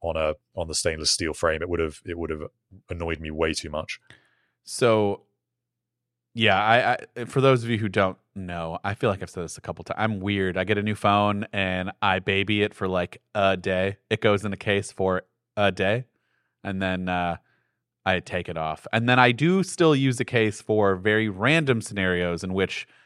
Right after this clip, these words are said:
Speaker 2: it's not like my everyday life. Like, last night would have been a good, I was golfing last night, and, uh, I dropped my phone at the last, like, when I was just about to go home. I dropped it out of the cart, and it fell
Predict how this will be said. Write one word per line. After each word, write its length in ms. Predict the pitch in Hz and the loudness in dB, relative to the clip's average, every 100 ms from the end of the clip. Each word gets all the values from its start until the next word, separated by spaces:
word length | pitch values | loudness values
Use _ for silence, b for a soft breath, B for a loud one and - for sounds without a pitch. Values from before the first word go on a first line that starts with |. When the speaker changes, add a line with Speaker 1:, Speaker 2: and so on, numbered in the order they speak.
| _ - | _ -10
Speaker 2:
it's 140 | 107 | -2
not 220 | 123 117 | 4 4
like 160 | 107 110 | 4 2
my 160 | 107 101 | 4 4
everyday 320 | 98 98 92 | 4 2 0
life. 320 | 92 82 - | 0 -2 -2
Like, 220 | 117 110 | 0 0
last 340 | 107 117 156 - | 4 6 6 6
night 160 | 143 | 2
would 140 | 107 113 | 4 2
have 60 | 107 | 4
been 100 | 104 | 2
a 40 | |
good, 280 | 110 98 - - | 2 2 0 2
I 100 | 110 | 4
was 100 | 98 | 6
golfing 360 | 113 135 113 95 | 8 8 6 0
last 260 | 85 - | 0 -2
night, 260 | 90 90 120 b b b _ | -2 -2 -4 b b b _
and, 400 | 110 104 101 95 | 4 4 4 2
uh, 360 | 104 95 92 90 - _ _ _ _ _ | 4 6 6 4 0 _ _ _ _ _
I 120 | 110 | 2
dropped 260 | 113 123 127 | 6 6 6
my 120 | 110 | 2
phone 220 | 110 117 107 | 4 4 4
at 60 | |
the 80 | 98 | 0
last, 680 | 95 104 113 123 - - - | 2 6 6 6 0 -14 -12
like, 240 | 101 101 95 | 0 0 2
when 80 | 98 | 0
I 40 | |
was 100 | 92 | 0
just 140 | 113 | -2
about 180 | - 113 | 0 0
to 60 | 98 | 0
go 460 | 90 101 104 101 | 0 4 4 2
home. 460 | 90 104 101 87 87 b b _ - | -2 0 0 -2 -8 b b _ -2
I 60 | |
dropped 260 | 104 110 110 | 6 6 6
it 100 | - | 2
out 140 | 113 123 | 6 6
of 80 | 147 | 6
the 80 | 123 | -2
cart, 460 | - 95 101 - - _ _ - | -2 -2 -2 -4 -18 _ _ -2
and 160 | 117 | 2
it 200 | 113 - _ _ _ _ - | 2 0 _ _ _ _ -18
fell 520 | - 135 143 170 | 4 8 8 6